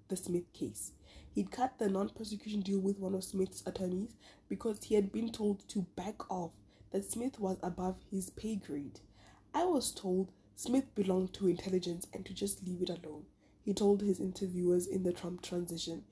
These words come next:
who evidently thought that that was a sufficient answer and went ahead and hired Acosta.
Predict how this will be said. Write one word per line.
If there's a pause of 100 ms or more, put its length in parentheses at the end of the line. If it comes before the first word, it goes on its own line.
(280)
who
evidently
thought
that
that
was
a
sufficient
answer
and
went
ahead (340)
and
hired
Acosta.